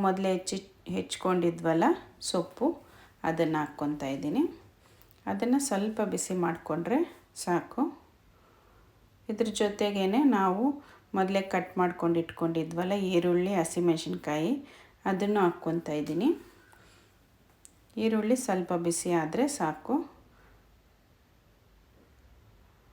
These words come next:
ಈಗ ಇದಕ್ಕೆ ನಾವು ಕಪ್ಪಲ್ಲಿ ತಗೊಂಡಿದ್ವಲ್ಲ ಹಿಟ್ಟು, ಅಷ್ಟು ಹಿಟ್ಟನ್ನು ಹಾಕ್ಕೊತಾ ಇದ್ದೀನಿ ನೋಡಿ.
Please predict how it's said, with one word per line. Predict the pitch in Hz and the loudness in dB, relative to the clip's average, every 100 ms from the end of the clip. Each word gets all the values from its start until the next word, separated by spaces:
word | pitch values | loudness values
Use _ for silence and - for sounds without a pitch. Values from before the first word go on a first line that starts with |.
| _ _ _ _ - - | _ _ _ _ -18 -8
ಈಗ | 208 214 | -4 -2
ಇದಕ್ಕೆ | 208 196 180 175 - 226 | 0 -2 -2 -4 -2 2
ನಾವು | 254 190 180 214 285 - - - - - - | 4 4 4 2 0 -4 -20 -20 -20 -20 -2
ಕಪ್ಪಲ್ಲಿ | - 202 - 214 | 2 2 6 4
ತಗೊಂಡಿದ್ವಲ್ಲ | 208 185 175 180 170 170 165 160 233 320 - - _ - _ _ _ - - - - - - _ - - - - | 6 2 4 4 2 2 0 0 0 -2 -10 -20 _ -20 _ _ _ -20 -20 -20 -20 -20 -20 _ -20 -20 -12 -6
ಹಿಟ್ಟು, | 208 - 262 - - - - - | -6 0 0 0 -6 -20 -16 -6
ಅಷ್ಟು | - - 214 | -4 -2 -2
ಹಿಟ್ಟನ್ನು | 196 175 - 165 214 | -2 -4 -2 0 2
ಹಾಕ್ಕೊತಾ | 254 165 - 143 143 | 0 -2 -4 -6 -4
ಇದ್ದೀನಿ | - - - | -6 -6 -6
ನೋಡಿ. | - - 269 | -6 -4 -6